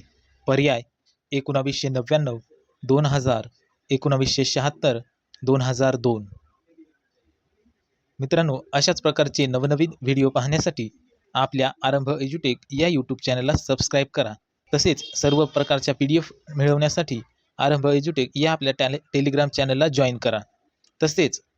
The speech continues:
आपल्या सोशल मीडियाला सुद्धा फॉलो करायला विसरू नका. भारतीय संविधानात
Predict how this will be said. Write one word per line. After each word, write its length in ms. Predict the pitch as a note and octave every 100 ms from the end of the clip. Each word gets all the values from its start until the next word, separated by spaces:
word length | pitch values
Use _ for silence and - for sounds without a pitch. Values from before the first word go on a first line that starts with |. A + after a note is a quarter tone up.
| _ -
आपल्या 320 | C3 C#3 C#3+ -
सोशल 340 | - C3+ D3
मीडियाला 400 | C#3 C#3 C#3 C#3
सुद्धा 420 | C#3 - C#3 D#3+ A#2
फॉलो 300 | - C3 C3
करायला 300 | B2+ B2+ F3
विसरू 280 | C3 -
नका. 320 | A#2 A#2 - G#2 _ _ _ _ _ _ _ _ _ B5 _ _ _ _ _ _ _ _ _ B5 _ _ _ _ _ _ _ _ _
भारतीय 400 | - C#3 D3+ F#3
संविधानात 520 | G3 E3+ D#3+ D#3+ E3